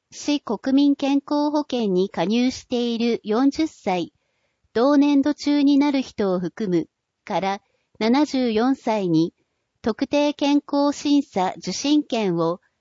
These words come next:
四月中旬に発送します。四月二日以降届け出の加入者には、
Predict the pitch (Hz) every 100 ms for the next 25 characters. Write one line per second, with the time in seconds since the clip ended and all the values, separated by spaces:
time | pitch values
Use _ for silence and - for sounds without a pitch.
0 | _ - 220 233 285 277 - 277 277 262
1 | 269 254 262 247 214 202 - 247 247 254
2 | 226 208 233 - _ _ _ _ _ _
3 | _ _ _ _ _ _ - 240 254 277
4 | - 277 254 - - 285 302 - 202 185
5 | 165 214 226 - 240 262 262 262 240 262
6 | 277 - 240 208 170 170